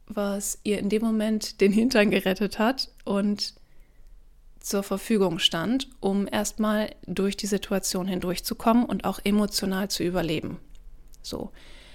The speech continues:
Jetzt ist es so, dass du weitere Fähigkeiten dir erworben hast, dass du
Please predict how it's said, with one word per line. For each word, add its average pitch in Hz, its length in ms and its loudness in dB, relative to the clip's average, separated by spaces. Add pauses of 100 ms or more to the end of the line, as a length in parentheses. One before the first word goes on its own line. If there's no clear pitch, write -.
(1700)
Jetzt 254 540 0
ist 208 160 0
es - 180 0
so, 202 360 2
dass 208 320 -2
du 208 400 0
weitere 196 360 -2
Fähigkeiten 220 1000 0
dir 202 220 0
erworben 190 500 -4
hast, - 480 -8
dass 190 180 -6
du 196 300 -4